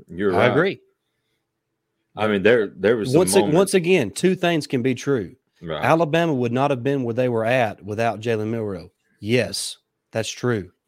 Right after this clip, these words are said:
Speaker 1: Mm-hmm.
Speaker 2: Jalen Milroe can get better at reading defenses pre-snap.
Speaker 1: Mm-hmm.
Speaker 2: Yes, that's true.
Speaker 1: I mean, honestly, he carried us in the L S U game this year.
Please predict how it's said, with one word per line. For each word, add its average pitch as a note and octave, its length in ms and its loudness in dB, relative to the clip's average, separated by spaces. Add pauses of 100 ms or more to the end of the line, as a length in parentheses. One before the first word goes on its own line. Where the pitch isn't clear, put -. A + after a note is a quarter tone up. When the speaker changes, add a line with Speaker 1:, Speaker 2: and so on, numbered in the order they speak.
(880)
Speaker 1:
Mm-hmm. E2+ 100 -20
Speaker 2:
Jalen D3 320 2
Milroe C#3 340 2
can G#2+ 200 -6
get A2+ 200 -2
better A#2+ 300 0
at G#2 80 -8
reading A2+ 540 -4
defenses A#2 520 -4
pre-snap. A#2+ 680 -4 (500)
Speaker 1:
Mm-hmm. F2 100 -8
Speaker 2:
Yes, A2 400 -2 (120)
that's A2+ 240 -4
true. G#2+ 420 -6 (3000)
Speaker 1:
I G#2+ 120 -2
mean, G#2 240 0
honestly, G#2+ 440 0
he - 80 2
carried A#2 320 2
us F#2+ 180 2
in F#2+ 80 -6
the F#2 80 -4
L G2 140 0
S F2 120 -6
U G#2+ 80 -4
game D#2+ 200 -4
this D#2 200 -10
year. D#2+ 180 -14